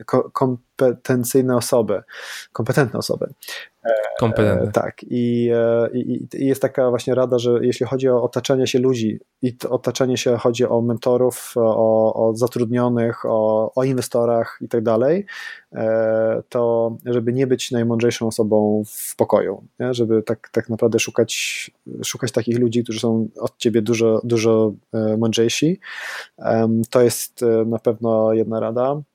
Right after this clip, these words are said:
Speaker 1: Druga rada to jest, żeby jednak ćwiczyć cierpliwość i, e, i zdać sobie sprawę, że, że te biznesy to też delivery hero, jak był ogłoszony sukces, to, to, to my mamy dziesięć lat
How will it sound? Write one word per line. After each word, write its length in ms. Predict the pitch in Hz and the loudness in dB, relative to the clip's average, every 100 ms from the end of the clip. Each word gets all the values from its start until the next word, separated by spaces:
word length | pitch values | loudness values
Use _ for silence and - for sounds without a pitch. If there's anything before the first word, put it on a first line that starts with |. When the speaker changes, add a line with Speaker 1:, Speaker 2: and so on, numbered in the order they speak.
| _ _ _ _ _ _ - 123 | _ _ _ _ _ _ -12 -4
Speaker 1:
Druga 320 | 113 135 135 | -2 2 2
rada 220 | 135 135 | 2 0
to 140 | 131 | 2
jest, 180 | 123 120 | 0 0
żeby 460 | 123 113 123 120 123 | -2 0 2 2 2
jednak 300 | 123 123 120 | 2 -2 -6
ćwiczyć 380 | - 135 - - | -6 -4 -6 -6
cierpliwość 1040 | - 120 - 143 113 101 98 - - - | -2 -2 0 0 2 0 -2 -4 -4 -6
i, 440 | 120 113 113 113 113 - - - - - | 0 4 6 4 2 -4 -14 -14 -14 -4
e, 1040 | 113 110 110 110 110 110 107 110 113 120 123 | 0 2 2 2 2 2 2 0 -2 -2 0
i 60 | |
zdać 200 | 113 123 | 2 2
sobie 200 | - 127 | 2 0
sprawę, 380 | - - 123 123 | 2 2 2 2
że, 300 | 120 120 120 | 2 2 2
że 120 | 123 | 0
te 100 | 120 | -2
biznesy 540 | 120 120 127 123 - 127 | 0 0 0 -2 -2 -2
to 120 | 135 | -2
też 220 | 135 - | -4 0
delivery 360 | - 147 151 131 | 2 2 2 0
hero, 280 | - 117 113 | 2 2 0
jak 200 | 123 123 123 | -2 -2 0
był 180 | 123 | 2
ogłoszony 420 | 120 123 - 135 127 | 2 0 0 -2 0
sukces, 520 | 135 117 - 123 - | 0 -2 0 0 0
to, 220 | 123 117 - | -2 -2 -2
to, 200 | 127 117 - | -2 -2 -10
to 240 | - 135 | -6 -2
my 140 | 131 | 0
mamy 260 | 139 135 131 | 0 0 0
dziesięć 380 | 120 131 143 - | 0 -2 -2 -2
lat 300 | 139 139 | -2 -2